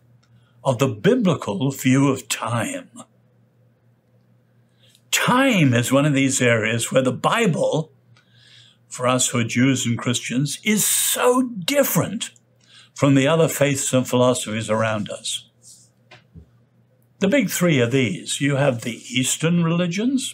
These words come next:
Buddhism, Hinduism. You have the secularist worldviews, and you have the Bible. And what are the three views they give us? Well, the Eastern view,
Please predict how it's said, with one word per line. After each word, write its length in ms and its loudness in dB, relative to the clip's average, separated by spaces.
Buddhism, 560 -2
Hinduism. 800 -4
You 140 4
have 160 4
the 100 -2
secularist 960 0
worldviews, 960 0
and 160 4
you 100 4
have 140 2
the 80 -4
Bible. 480 -6
And 120 2
what 120 4
are 120 2
the 100 2
three 260 2
views 380 2
they 140 2
give 240 0
us? 240 -2
Well, 140 4
the 120 2
Eastern 520 4
view, 500 0